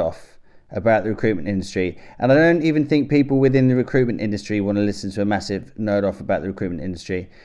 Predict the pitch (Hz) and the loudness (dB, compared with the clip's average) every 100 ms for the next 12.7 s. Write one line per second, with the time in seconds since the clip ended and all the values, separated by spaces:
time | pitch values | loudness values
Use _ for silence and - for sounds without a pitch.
0 | - - 120 117 127 127 - 120 101 90 | -20 0 4 4 2 -2 -2 -2 0 0
1 | 92 90 - - - _ - 113 - - | 0 0 -4 -18 -20 _ 2 4 4 0
2 | 113 120 110 120 135 139 127 139 127 123 | 0 2 0 0 2 2 2 2 2 0
3 | 113 - - 95 - 92 87 117 - - | -4 -4 -4 -4 -2 -6 -4 -8 -14 -20
4 | - - - - 113 131 135 143 131 131 | -20 -20 -20 -8 0 2 4 2 0 0
5 | 123 113 - 95 87 - - 104 98 87 | 0 0 0 0 0 -6 -4 0 0 -2
6 | - - - _ - _ - - - - | -8 -16 -18 _ -20 _ -20 -16 -4 2
7 | 127 120 110 107 123 107 - 123 90 - | 4 4 0 -2 -4 -4 -2 0 0 -2
8 | 98 - - - 104 98 82 - - 104 | -8 0 2 4 4 2 0 -8 -8 -4
9 | 98 104 101 104 98 92 101 98 92 80 | -2 0 2 2 0 -2 -2 0 -2 -6
10 | - 92 82 85 - _ _ - _ _ | -8 -8 -8 -10 -16 _ _ -20 _ _
11 | - _ - 98 - 107 - 113 104 - | -20 _ -4 -2 -2 -4 0 0 0 -4
12 | 110 110 107 - 95 90 | -2 0 0 -4 -4 -6